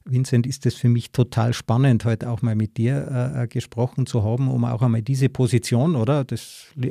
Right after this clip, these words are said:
sie, auch ich sehe das ja nur, äh, häppchenweise. Ich Fernsehen, ja, das hab ich früher mal gemacht, ja. Äh, heute spielen sich die Dinge eben, mein Wissen beziehe ich aus YouTube, aus LinkedIn, aus vielen anderen Medien und, oder Webseiten,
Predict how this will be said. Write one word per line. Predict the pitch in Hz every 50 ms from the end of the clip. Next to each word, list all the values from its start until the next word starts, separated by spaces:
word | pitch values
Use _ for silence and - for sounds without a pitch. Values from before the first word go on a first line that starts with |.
| - - -
sie, | - - - - - 90 - _ - -
auch | 120 - -
ich | - 220 - - -
sehe | - 151 127
das | 123 123 -
ja | - 123
nur, | 113 120 123 131 147 160 175 170 - - - - - - _ _ _
äh, | - 131 131
häppchenweise. | 127 113 120 143 160 156 - - 180 170 156 143 135 135 143 151 139 - 151 147 156
Ich | 156 135 131 - - - - - _ - _ _ - 143 147 156 139
Fernsehen, | - - - 123 123 120 123 123 - 127 117 110 113 104 87 - _ -
ja, | 117 110 110 113
das | 110 104 - -
hab | 123 113 - 151
ich | 131 -
früher | - - 107 113 120 127
mal | 135 127 123 120
gemacht, | - 131 117 113 110 123 - - - - - -
ja. | 107 101 104 123 147 143 - - - - - - - -
Äh, | - 127 120 110
heute | 101 120 117 120 - 127
spielen | - - - 123 123 123
sich | 110 127 123 -
die | - 123
Dinge | 120 120 123 123 123
eben, | 135 131 117 117 117 120 131 135 - 170 - - - - -
mein | 135 131 127 123 123 135 135 127
Wissen | 131 135 - 139 127
beziehe | 127 117 - - 131 131
ich | 120 - 123
aus | 123 117 -
YouTube, | 123 127 139 135 - - 135 131 120 123 -
aus | 135 127 117 -
LinkedIn, | 123 123 135 131 - 143 131 123 123 -
aus | - 127 117 -
vielen | - - - - 139 139 131 127
anderen | 135 120 120 120 123 123 123 117 117
Medien | 113 110 110 120 147 143 139
und, | 143 135 120 - - -
oder | - - 117 113 110 113 107
Webseiten, | 101 117 127 - - 131 127 139 135 - 147 147 139